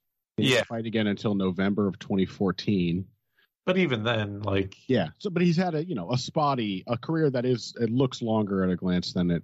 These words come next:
Speaker 1: it actually has been. I mean, he's, how many
Speaker 2: Yeah.
Speaker 1: fights has he had?
Speaker 2: He's only had sixteen.
Speaker 1: Sixteen, yeah.
Speaker 2: Which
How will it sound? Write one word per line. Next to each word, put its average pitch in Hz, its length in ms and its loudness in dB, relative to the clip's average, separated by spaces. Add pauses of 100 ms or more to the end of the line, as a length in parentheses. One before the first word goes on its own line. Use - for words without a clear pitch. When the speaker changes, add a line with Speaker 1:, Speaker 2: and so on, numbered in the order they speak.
(100)
Speaker 1:
it 101 140 2 (140)
actually 117 500 -2
has 113 240 -2
been. 127 180 0
I 117 60 2
mean, 104 180 0
he's, 101 400 -4
how - 80 -6
many 135 120 4
Speaker 2:
Yeah. 104 100 0
Speaker 1:
fights 127 220 -4
has 135 100 -10
he 139 80 -2
had? 147 260 0 (640)
Speaker 2:
He's 139 260 -2
only 131 240 2
had 110 240 0
sixteen. 101 600 -6 (280)
Speaker 1:
Sixteen, - 520 -4 (100)
yeah. - 180 0
Speaker 2:
Which 107 60 -10